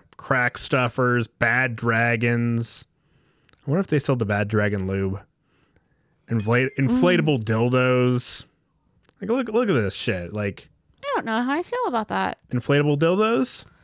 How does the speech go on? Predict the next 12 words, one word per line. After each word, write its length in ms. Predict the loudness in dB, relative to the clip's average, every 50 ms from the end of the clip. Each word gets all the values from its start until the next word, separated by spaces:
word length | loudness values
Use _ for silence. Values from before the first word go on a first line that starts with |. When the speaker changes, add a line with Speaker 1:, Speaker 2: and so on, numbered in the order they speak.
| _ _ _ _ _ -8 -6 -4
Speaker 2:
Yeah. 280 | -4 -4 -6 -8 -12 -14 -18 _ _ _ _ _ _ _ _ -2
Speaker 1:
Like, 160 | -2 -2 0
like, 320 | 0 0 -2 -2 -4 -12 _ _ _ _ _ _
this 300 | 0 0 0 0 0 0
man, 260 | 2 2 2 2 2
this, 220 | 0 0 0 -4 -10 _ -20 _ _
this 200 | 0 0 0 2
young 240 | 0 2 2 4 4
man 220 | 4 4 4 4
right 220 | 4 4 2 2 2
here, 400 | 4 4 4 4 2 0 -2 -6 _ _ _ _ _ _
the 80 | -20